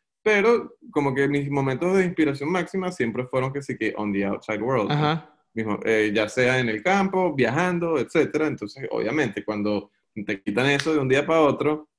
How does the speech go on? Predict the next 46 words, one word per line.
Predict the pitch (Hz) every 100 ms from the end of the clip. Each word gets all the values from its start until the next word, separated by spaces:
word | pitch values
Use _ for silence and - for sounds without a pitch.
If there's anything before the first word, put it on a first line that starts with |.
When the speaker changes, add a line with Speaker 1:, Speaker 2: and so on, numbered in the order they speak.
| -
Speaker 1:
especialmente | 131 104 107 104 120 131
si | 131
eres | 113 117
una | 135
persona | 120 127 110
que | 104
anda | 104
con | 120
una | 120
cámara | 127 127
encima | 123 127 123
siempre, | 151 113 - 131 - -
ya | 160
Speaker 2:
Ujú. | 151
Speaker 1:
sea | 151
video | 110 110 107
o | 110
foto, | 147 120 127 139 _ _ _ _ -
eh, | 113 110 110 104 - - _ _
coño, | 113 110 - - _ _
es | _
complicado, | - 101 107 113 110 92
pues. | - - _
Speaker 2:
Claro. | 135 123 113
Speaker 1:
Es | 101 98 110
bastante, | 104 107 101
especialmente | 113 113 110 117 120
en |
una | 143 139
ciudad | 120 113 104 -
aquí | 127 139
en | 127
California, | 143 135 127 127 160 165
en | 117
Los | 107 107
Ángeles, | 113 135 160 170 _ _ _ -
que | 117 107 101 -
miras | 123 123 135
para | 156
donde | 135 113
sea | 139 185 147
y | 98
todo | 117 120
es |
hermoso. | 123 127 101 98 - _ _
Speaker 2:
Ujú, | 180